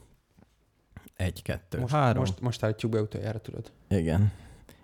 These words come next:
Speaker 1: Az új keverőpultot állítjuk be. Most, hogy
Speaker 2: Kimaxoltam.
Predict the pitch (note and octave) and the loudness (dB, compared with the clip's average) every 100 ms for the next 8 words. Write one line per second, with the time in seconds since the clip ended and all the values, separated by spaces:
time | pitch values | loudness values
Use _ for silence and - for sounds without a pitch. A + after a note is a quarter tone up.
0 | _ - G2+ A2+ F#2+ - F2+ E2 - - | _ 4 6 8 4 6 4 4 2 0
1 | D#2+ G2 E2 - - - D#2+ - G2+ G#2+ | -4 2 2 6 6 4 2 0 2 8
2 | B2 F#2 - - - G2+ A2 G2 - - | 8 8 2 -20 2 10 12 10 4 4
3 | - A2 - A2 G#2 A2 | 4 4 -4 -4 -2 -4